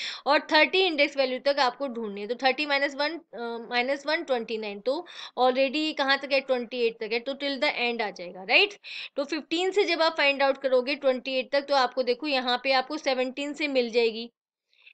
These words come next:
ठीक है? तो यहाँ पे फ-, सेवनटीन जो पाइथन का जो फर्स्ट कैरेक्टर है उसकी इंडेक्स वैल्यू रिटर्न होगी सेवनटीन। ओके, तो फाइंड फंक्शन की हेल्प से जो भी सब स्ट्रिंग आप फाइंड करना चाहते हो उसके फर्स्ट कैरेक्टर की इंडेक्स वैल्यू रिटर्न होती है।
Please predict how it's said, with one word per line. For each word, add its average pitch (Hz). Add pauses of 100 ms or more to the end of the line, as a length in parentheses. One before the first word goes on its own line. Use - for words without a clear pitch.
ठीक 302
है? 370 (300)
तो 381
यहाँ 294
पे 320
फ-, 269
सेवनटीन 294
जो 294
पाइथन 262
का 349
जो 359
फर्स्ट 370
कैरेक्टर 262
है 285
उसकी 285
इंडेक्स 240
वैल्यू 247
रिटर्न 208
होगी 196
सेवनटीन। 190 (420)
ओके, 349 (380)
तो 285
फाइंड 302
फंक्शन 294
की 277
हेल्प 262
से 339
जो 262
भी 370
सब 311
स्ट्रिंग 262
आप 254 (380)
फाइंड 269
करना 254
चाहते 247
हो 320
उसके 370
फर्स्ट 453
कैरेक्टर 262
की 262
इंडेक्स 233
वैल्यू 277
रिटर्न 233
होती 185
है। -